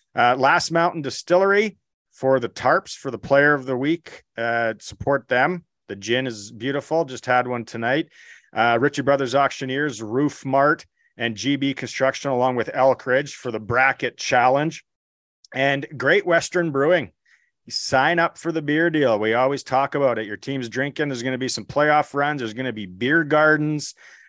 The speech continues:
Uh, you might as well get a kickback. Your team, your town, your rink, whoever. So just, uh, message the fellas here at the Monday Nooner, and we'll get it on. And, of course, follow all of our socials and fill out the bracket. There might be a few hours left here.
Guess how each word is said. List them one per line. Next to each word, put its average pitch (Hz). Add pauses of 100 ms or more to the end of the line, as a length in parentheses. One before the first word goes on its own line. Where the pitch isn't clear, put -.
Uh, 135
you 143
might 170
as 185
well 214
get 208
a 202
kickback. 165
Your 113
team, 170
your 120
town, 147
your 113
rink, 127
whoever. 143 (360)
So 123
just, 123
uh, 120
message 135 (140)
the 117
fellas 139
here 135
at 135
the 117
Monday 127
Nooner, 139
and 113
we'll 131
get 127
it 120
on. 127
And, 113
of 98
course, 131
follow 127
all 117
of 120
our 110
socials 143 (360)
and 180
fill 165
out 277
the 196
bracket. 151
There 123
might 139
be 170
a 147
few 156
hours 151
left 135
here. 151